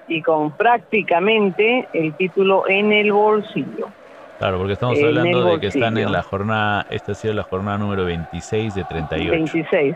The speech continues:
Speaker 1: ujú.
Speaker 2: Así es que vamos a ver las posiciones, como ya lo
Speaker 1: Claro.
Speaker 2: comentaste, está con sesenta y ocho puntos el Barcelona en primera posición, Real Madrid está con cincuenta y seis,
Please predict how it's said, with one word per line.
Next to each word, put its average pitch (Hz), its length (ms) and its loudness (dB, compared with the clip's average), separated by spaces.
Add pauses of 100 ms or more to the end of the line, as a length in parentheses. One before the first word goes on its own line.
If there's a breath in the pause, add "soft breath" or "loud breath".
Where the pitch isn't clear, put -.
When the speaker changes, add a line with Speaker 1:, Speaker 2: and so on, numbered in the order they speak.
(140)
Speaker 1:
ujú. 180 480 0 (180)
Speaker 2:
Así 98 220 -4
es 101 80 -4
que - 100 -6
vamos 107 220 -4
a - 20 -2
ver 107 80 0
las 98 80 -4
posiciones, 107 380 -4
como 175 100 2
ya 175 80 2
lo 107 80 0
Speaker 1:
Claro. 101 80 -2
Speaker 2:
comentaste, 101 480 -2
está 101 220 -4
con 101 160 -2
sesenta 90 400 -4
y 95 40 0
ocho 95 200 -4
puntos 95 340 -4
el 82 120 -4
Barcelona 104 580 -2
en 90 80 -4
primera 82 260 -4
posición, 85 460 -6
Real 82 160 -4
Madrid 80 360 -4
está 78 200 -6
con 73 140 -6
cincuenta 69 420 -10
y 139 60 -6
seis, 123 360 -2